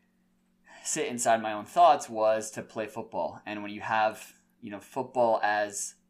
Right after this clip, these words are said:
this savior in your life, it can be a blessing and it can be a curse. And I think, I think even for those who say that football is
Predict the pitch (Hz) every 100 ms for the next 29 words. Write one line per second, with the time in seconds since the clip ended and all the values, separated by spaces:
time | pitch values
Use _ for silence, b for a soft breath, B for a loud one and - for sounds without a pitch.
0 | _ 107 101 - - _ _ _ _ -
1 | - 135 151 131 110 98 104 104 101 135
2 | 135 120 - - - _ _ _ _ _
3 | _ _ _ _ - - 123 120 110 120
4 | 139 156 135 120 117 113 101 - 120 -
5 | - 104 104 104 101 - _ b b b
6 | b b b _ _ _ _ _ _ _
7 | _ _ _ _ _ - - 120 110 -
8 | _ _ _ _ 113 123 110 127 147 147
9 | 135 123 135 131 127 113 - 120 131 135
10 | 120 110 - - - 123 - 117 113 110
11 | 113 113 107 -